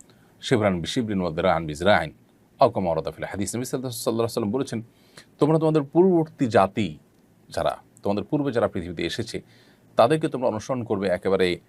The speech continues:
হা-, তারা এক গজ হাঁটলে তোমরা সেই এক গজ হাঁটবে, তারা এক বিঘত পরে পা রাখলে তোমরা এক বিঘত পরে পা রাখবে," অর্থাৎ তাদের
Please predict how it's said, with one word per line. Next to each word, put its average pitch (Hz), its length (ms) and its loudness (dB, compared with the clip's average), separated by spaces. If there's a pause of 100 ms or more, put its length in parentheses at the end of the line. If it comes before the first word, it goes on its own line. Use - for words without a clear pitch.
(260)
হা-, 104 320 0 (480)
তারা 104 420 6
এক 95 200 2
গজ 113 260 4
হাঁটলে 113 240 -4
তোমরা 95 240 -2
সেই 92 160 0
এক 82 100 -2
গজ 90 160 0
হাঁটবে, 82 280 -4
তারা 98 300 6
এক 92 240 -2
বিঘত 104 300 2
পরে 104 140 0
পা 101 160 2
রাখলে 95 220 0
তোমরা 90 220 -2
এক 85 120 -6
বিঘত 92 220 -4
পরে 90 120 -2
পা 80 180 0
রাখবে," 73 240 -6
অর্থাৎ - 240 -6
তাদের 127 200 -6